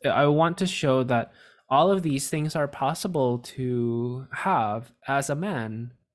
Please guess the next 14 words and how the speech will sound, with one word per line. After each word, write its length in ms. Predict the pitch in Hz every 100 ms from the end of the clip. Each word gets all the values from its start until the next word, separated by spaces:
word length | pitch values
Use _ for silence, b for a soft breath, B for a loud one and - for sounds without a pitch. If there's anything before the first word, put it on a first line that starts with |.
| _ _ _ -
as 160 | 135
one 360 | - 147 185 208
man 300 | 147 123 127
could 200 | 127 139
have 380 | - - 120 123
all 180 | 127 131
of 140 | 127
these 300 | 123 120 120 - B B B
traits 400 | - - 131 -
and 160 | 120 127
personalities 880 | 139 127 127 123 127 120 117 117
that 120 | - 123
are 160 | 120
not 320 | 120 123 120